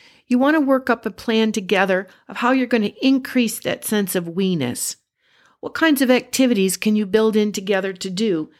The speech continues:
that would work for both of you? Doesn't have to cost money either. You could make a plan that you're gonna take a walk together after dinner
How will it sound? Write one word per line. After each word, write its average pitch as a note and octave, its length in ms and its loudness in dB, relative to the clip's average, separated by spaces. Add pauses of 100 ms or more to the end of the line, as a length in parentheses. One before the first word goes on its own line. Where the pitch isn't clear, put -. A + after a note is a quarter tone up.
(180)
that - 120 -4
would G#3 200 -2
work A#3 200 0
for A3+ 120 0
both G3+ 300 -4
of D3+ 140 -6
you? - 280 -10 (680)
Doesn't B3 240 0
have C4 220 0
to B3+ 80 0
cost A3 440 -2
money A3 440 0
either. E3+ 440 0 (540)
You A3 100 -10
could A3 280 -2
make A3+ 200 0
a A#3 60 -2
plan A#3 320 2
that A3+ 100 2
you're A3+ 140 0
gonna A3 160 0
take A3+ 240 -2
a A3+ 40 0
walk G#3+ 360 -4
together F#3 400 0
after G#3+ 400 -4
dinner F#3+ 520 -2